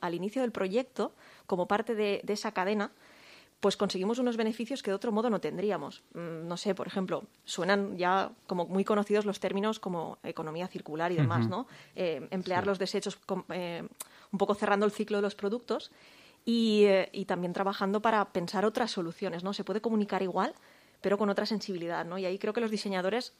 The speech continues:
Speaker 1: tenemos potencial para posicionarnos y emplear los recursos de otro modo. Ahí, por ejemplo, eh, la D C V organiza acciones de economía circular, foros de debate y demás,
Speaker 2: Mm.
Speaker 1: que es muy interesante, ¿no? Para ver un poco cómo, qué podemos hacer las instituciones y los profesionales al respecto.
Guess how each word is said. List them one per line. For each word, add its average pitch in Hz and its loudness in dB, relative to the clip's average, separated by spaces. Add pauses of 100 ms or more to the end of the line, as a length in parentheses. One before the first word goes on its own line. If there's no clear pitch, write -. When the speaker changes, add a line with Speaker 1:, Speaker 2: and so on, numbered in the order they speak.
(480)
Speaker 1:
tenemos 202 2
potencial 226 2
para 226 0
posicionarnos 190 -2
y 202 -2
emplear 185 0
los 202 2
recursos 208 -6
de 247 -4
otro 185 -8
modo. 180 -6 (120)
Ahí, 175 -6
por 190 -4
ejemplo, 190 -4 (960)
eh, 170 -4 (220)
la 175 -2
D 180 -4
C 180 -6
V 175 0
organiza 180 -2
acciones 196 -6
de 170 -6
economía 170 -8
circular, 185 -2
foros 180 -4
de 175 -2
debate 175 -2
y - -4
demás, 180 -4 (200)
Speaker 2:
Mm. 131 2
Speaker 1:
que 120 2
es 202 2
muy 254 4
interesante, 185 0
¿no? 190 -2
Para 170 -2
ver 170 -2
un 196 -2
poco 196 -2
cómo, 190 -2
qué 208 -2
podemos 220 0
hacer 202 -4
las 180 -4
instituciones 180 -6
y 185 -6
los 170 -6
profesionales 165 -6
al 165 -4
respecto. - -12